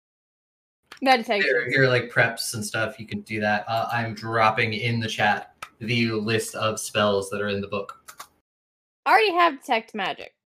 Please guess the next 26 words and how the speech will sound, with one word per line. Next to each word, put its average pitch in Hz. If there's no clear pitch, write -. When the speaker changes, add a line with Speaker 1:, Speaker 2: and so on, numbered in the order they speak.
Speaker 2:
Yeah, -
uh, 151
the 170
ones 240
you 202
have, 165
you 139
can 185
essentially 151
cast 139
it, 127
cast 131
it 120
like 110
a 104
scroll, 139
a 107
one-time 113
use. 139
Uh, 113
but 208
other 170
than 127
that, 120
you 120
know, 104